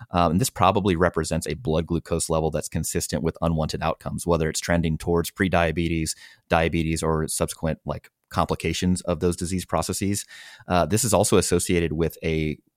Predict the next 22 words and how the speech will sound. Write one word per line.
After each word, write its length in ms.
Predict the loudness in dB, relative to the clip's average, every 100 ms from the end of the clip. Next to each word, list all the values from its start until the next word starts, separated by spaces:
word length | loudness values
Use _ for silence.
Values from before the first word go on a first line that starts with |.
| -10
it's 180 | -8 -6
called 180 | -2 -2
a 80 | -2
renal 440 | -2 2 4 2
threshold 640 | 0 -2 -2 0 0 0 -2
or 120 | -2
renal 360 | 0 -2 -2 -6
splay 640 | -8 -2 2 2 4 2 0 -12 -20 -12
that, 360 | 0 2 2 -2 -8
uh, 80 | -6
also 300 | -4 -2 0
happens 260 | 0 0 0
at 80 | 0
a 60 |
hundred 260 | 0 2 2
eighty 380 | 2 2 0 0
milligrams 380 | 0 2 2 0
per 80 |
deciliter. 400 | 0 0 2 0 0
And 60 |
I 140 | 0
know, 60 | 0